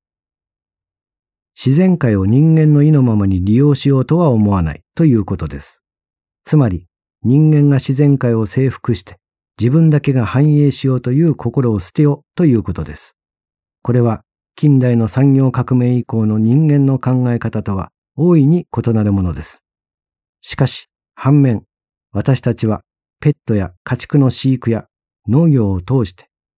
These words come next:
そういう自然との自他一体の心を経験している。だから、できないのではなく、しないのです。私たちのような宗教運動は、そういう心の持ち方を広めていくところに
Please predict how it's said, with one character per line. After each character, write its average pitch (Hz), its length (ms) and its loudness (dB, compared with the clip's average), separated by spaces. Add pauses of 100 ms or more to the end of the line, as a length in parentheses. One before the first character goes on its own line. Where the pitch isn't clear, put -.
(180)
そ 135 240 -2
う 131 60 2
い 127 100 2
う 120 140 -2
自 117 200 -10
然 151 220 2
と 147 100 -2
の 123 100 0
自 127 180 0
他 131 100 -2
一 117 180 -4
体 160 200 0
の 151 120 2
心 135 340 0
を 95 80 -2
経 123 220 -2
験 123 220 -2
し - 100 -14
て 113 100 -4
い 92 60 -6
る。 - 100 -20 (720)
だ - 120 -2
か - 100 -4
ら、 85 140 -10 (420)
で 110 120 -2
き 185 100 -2
な 175 120 2
い 139 80 4
の 113 120 2
で 98 100 -2
は 95 140 -2
な 107 140 -2
く、 - 200 -20 (220)
し - 180 -4
な 160 120 2
い 147 60 2
の 92 100 -2
で 76 100 -14
す。 - 200 -20 (840)
私 131 300 -2
た 123 120 -2
ち 120 140 -6
の 117 60 0
よ 120 160 2
う 117 40 2
な 113 120 0
宗 135 220 -2
教 131 240 -2
運 113 220 2
動 101 180 -2
は、 90 140 -6 (400)
そ 151 240 0
う 143 60 4
い 139 100 4
う 123 280 0
心 156 360 -2
の 123 120 2
持 113 140 2
ち - 80 -12
方 170 260 -2
を 160 220 -2
広 127 240 0
め 120 100 2
て 120 100 -2
い 110 60 0
く - 80 -14
と 110 140 -4
こ 117 100 -2
ろ 113 100 0
に 165 220 0